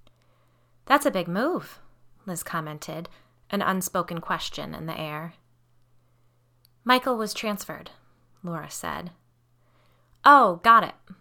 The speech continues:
Liz replied with a small smile. "So when did you start to suspect there was something wrong with the house?"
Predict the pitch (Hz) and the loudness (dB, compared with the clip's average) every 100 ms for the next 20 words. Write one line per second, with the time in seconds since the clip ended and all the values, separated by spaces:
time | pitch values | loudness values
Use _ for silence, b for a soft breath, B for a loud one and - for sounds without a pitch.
0 | - - 190 175 165 165 160 156 170 165 | -20 -14 -10 -8 -8 -8 -8 -6 -8 -10
1 | - 175 165 - 170 160 156 190 202 _ | -8 -8 -8 -10 -8 -8 -8 -12 -12 _
2 | _ _ _ B B B B B B B | _ _ _ B B B B B B B
3 | B - - 285 262 240 233 262 285 269 | B -6 4 6 6 4 2 2 -2 -4
4 | - 240 233 220 220 - 233 - - 202 | -2 -2 -2 -8 -8 0 0 0 -2 0
5 | 196 220 214 202 190 190 208 220 190 175 | 0 -2 -2 -4 -2 2 2 0 -6 0
6 | 233 330 - - - | 2 0 -2 -4 -4